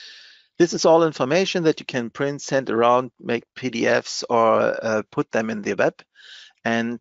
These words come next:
uh, so let's stay with the web, and, uh, we say, "Okay, we want to have this information on our website.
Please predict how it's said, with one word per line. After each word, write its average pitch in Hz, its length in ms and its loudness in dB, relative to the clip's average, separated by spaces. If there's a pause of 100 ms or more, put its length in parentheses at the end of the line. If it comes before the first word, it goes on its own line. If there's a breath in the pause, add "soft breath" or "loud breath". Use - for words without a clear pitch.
(120)
uh, 117 320 4 (360 loud breath)
so 127 440 2
let's - 200 -2
stay 170 280 2
with 156 180 0
the 131 80 -2
web, 123 300 0 (100)
and, 135 400 -4 (240)
uh, 123 240 -2
we 117 80 -6
say, 127 260 -2
"Okay, 117 340 -2
we 107 140 -4
want 147 300 -2
to 147 120 -4
have 131 320 -2
this 170 280 0
information 127 920 -4
on 120 160 -4
our 101 260 4
website. 160 560 0